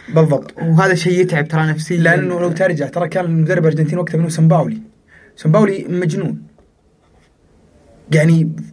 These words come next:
Speaker 1: م-، الأرجنتين وقتها ما كان يملك ولا لاعب يقدر يضغط على، على حمل الكرة، صح؟
Speaker 2: وكان
Speaker 1: ولو تلاحظ الأرجنتين كانت تضغط.
Speaker 2: كانت تضغط، نعم.
Speaker 1: فهذه الفكرة. لكن سكالوني أفضل بكثير. لو
Speaker 2: سكالوني
Speaker 1: بنقارن
Speaker 2: ذكي،
Speaker 1: بين، إيه.
Speaker 2: سكالوني جمع اللعيبة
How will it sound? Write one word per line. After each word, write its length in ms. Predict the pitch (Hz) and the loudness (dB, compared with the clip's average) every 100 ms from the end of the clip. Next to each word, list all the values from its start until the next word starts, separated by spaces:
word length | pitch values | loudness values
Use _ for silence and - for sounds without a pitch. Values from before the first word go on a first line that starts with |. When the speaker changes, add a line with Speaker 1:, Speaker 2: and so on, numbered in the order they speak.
| - | 0
Speaker 1:
م-، 100 | 160 | 0
الأرجنتين 520 | 156 156 151 160 214 | 2 2 2 2 2
وقتها 300 | 202 - 143 | 0 -2 -2
ما 280 | 147 175 208 | 2 2 2
كان 280 | - 185 175 | -2 -2 0
يملك 480 | 208 160 151 151 | 0 0 -2 0
ولا 140 | 202 190 | 2 2
لاعب 340 | 196 196 147 | 2 0 0
يقدر 180 | 196 185 | 0 -2
يضغط 220 | 190 165 | -4 -4
على، 360 | 160 165 160 160 - | -4 -2 -4 -8 -6
على 540 | 156 156 156 151 151 | -4 -2 0 0 -2
حمل 160 | 156 175 | -2 -2
الكرة، 200 | 165 156 | -2 -2
صح؟ 240 | 156 147 - - - 170 160 | -4 -8 -14 -20 -14 -12 -4
Speaker 2:
وكان 200 | 170 190 | 2 4
Speaker 1:
ولو 100 | 185 | 4
تلاحظ 200 | 214 214 | 0 0
الأرجنتين 260 | 170 220 | 2 2
كانت 160 | 214 220 | 0 -2
تضغط. 360 | 240 139 - - - | -4 -6 -12 -20 -10
Speaker 2:
كانت 240 | 147 147 | -8 -6
تضغط، 340 | 147 135 - | -6 -8 -10
نعم. 200 | 143 143 147 - - | -14 -14 -16 -20 -6
Speaker 1:
فهذه 680 | - 180 180 175 170 196 | 2 4 4 0 0 0
الفكرة. 320 | 165 151 143 | 0 -2 -2
لكن 180 | 156 185 | -2 -2
سكالوني 300 | 160 202 180 | -2 -2 -2
أفضل 180 | 160 139 | -2 -4
بكثير. 340 | - - - - _ _ _ _ _ _ - | -8 -14 -18 -20 _ _ _ _ _ _ -4
لو 180 | 143 | 2
Speaker 2:
سكالوني 260 | 151 202 196 | 4 4 4
Speaker 1:
بنقارن 220 | 175 165 | 4 2
Speaker 2:
ذكي، 100 | 143 | 0
Speaker 1:
بين، 180 | 151 156 | -2 -2
إيه. 360 | 165 156 147 - | -4 -4 -4 -6
Speaker 2:
سكالوني 420 | - 160 151 147 | -8 -4 -4 -2
جمع 340 | 147 165 147 | 2 2 2
اللعيبة 920 | 135 127 135 135 - 135 135 156 135 | -2 -6 -6 -6 -4 -6 -4 -4 -4